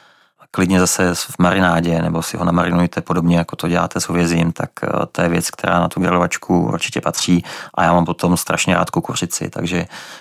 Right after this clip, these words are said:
když to jde, tak si ugrilujeme k tomu kukuřici a brambory, protože říkám zas, eh, to grilování by nemělo být jenom o tom mase, je to o té kultuře, která je zatím. A zase ještě možná, co jsme nezmínili, a je to hodně opomíjený, tak je pečivo,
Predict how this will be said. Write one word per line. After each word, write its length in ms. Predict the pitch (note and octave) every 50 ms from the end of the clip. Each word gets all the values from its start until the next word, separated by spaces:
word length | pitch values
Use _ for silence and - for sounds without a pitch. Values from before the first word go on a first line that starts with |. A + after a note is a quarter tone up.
| - -
když 220 | - F#2 F2 - -
to 100 | - F#2
jde, 240 | F2 E2+ E2+ E2+ - _
tak 220 | - - - -
si 300 | - - - F2 E2+ E2+
ugrilujeme 520 | - - F#2 E2+ E2 E2+ E2+ E2+ E2 E2+ E2+
k 60 | -
tomu 160 | - F2+ F2
kukuřici 520 | E2+ - - - - - F2 - - - F2
a 60 | E2
brambory, 520 | D#2+ E2 - F2 F2 F2+ F2 F2+ E2+ E2+ E2+
protože 420 | - - - - E2+ F2 F2+ F2 E2+ E2+ E2+ - - - -
říkám 340 | - E2+ - F2 E2+ E2+ E2+
zas, 300 | E2 E2+ - - - -
eh, 320 | F2 F2 E2+ E2+ E2+ F2 - - - - - - - - - _ _ _ _ _
to 120 | - G2
grilování 440 | F#2 F2+ F#2 F#2 F#2 F#2 F#2 F2+ F2+
by 80 | F2+ F2+
nemělo 260 | F2 E2+ F2 F2 E2+
být 200 | E2+ F2 E2+ -
jenom 220 | F2+ F2+ F2 E2
o 40 | F2
tom 160 | - - F2+
mase, 340 | F2 F2 - - - F#2 E2
je 100 | E2 E2
to 200 | - - - F2
o 40 | E2+
té 140 | - - F2
kultuře, 420 | - - - - - E2+ - F2
která 300 | - - - F2 F2 E2+
je 60 | E2+
zatím. 460 | E2+ E2+ - - - F#2 F2+ G2 G#2+ A2+ _ _ _ -
A 80 | - E2+
zase 280 | F2 F2 - - -
ještě 380 | E2 E2 - - F#2+ F2+ F2 F2 E2 D#2+ D#2+
možná, 360 | D#2+ E2 E2+ E2+ F#2+ F#2 F#2
co 120 | F2 - -
jsme 160 | - G#2+ F#2+
nezmínili, 640 | E2+ E2 F2 E2+ F2 F2+ F2+ F2 F2+ F2+ F2+ F2+
a 180 | F2 F2 E2+ E2+ F2 F2 - - - -
je 100 | - -
to 240 | - - - G2 - -
hodně 260 | - F2 E2+ F#2+ F#2+
opomíjený, 720 | E2+ F#2 - - F2+ F2+ F2+ F#2 F2+ F2+ F2+ F#2 F2+ F2+ E2+
tak 240 | - F2 - - -
je 200 | F2+ F2 E2+ E2
pečivo, 500 | - - - - - - B2 E2 E2+